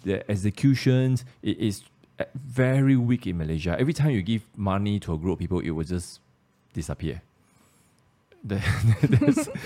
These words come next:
I mean, I find it even funny when I say, but it's true, right? You, you, you, you give to anything related to the G L C and it's game over. And by the way, you know, just for the benefit of our audience and listeners, do you know that we have not seen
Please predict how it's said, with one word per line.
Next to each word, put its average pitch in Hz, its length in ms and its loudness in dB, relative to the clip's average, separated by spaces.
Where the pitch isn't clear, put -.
I 98 100 -4
mean, 117 200 2
I 110 120 0
find 117 220 0
it 117 40 2
even 113 180 2
funny 95 280 -2
when 85 160 0
I 76 40 -4
say, 87 220 -4
but 131 100 6
it's 135 140 2
true, 202 200 2
right? 135 220 4
You, 127 120 2
you, 131 220 2
you, 143 300 0
you 151 120 4
give 175 380 -2
to 117 240 2
anything 151 440 0
related 104 360 2
to 101 40 -2
the 82 80 -6
G 95 160 -2
L 87 120 0
C 87 240 -4
and 58 180 -6
it's 82 160 -8
game 82 200 -6
over. 73 280 -6
And 131 100 2
by 139 120 2
the 185 100 4
way, 139 240 6
you 95 320 -2
know, 110 100 2
just 139 180 0
for 95 120 0
the 82 120 2
benefit 87 360 0
of 87 100 0
our 73 160 2
audience 90 440 0
and 78 120 -2
listeners, 90 380 -2
do 98 80 0
you 127 80 4
know 135 180 4
that 127 320 0
we 107 220 -4
have 92 220 -2
not 107 200 -2
seen 107 600 -2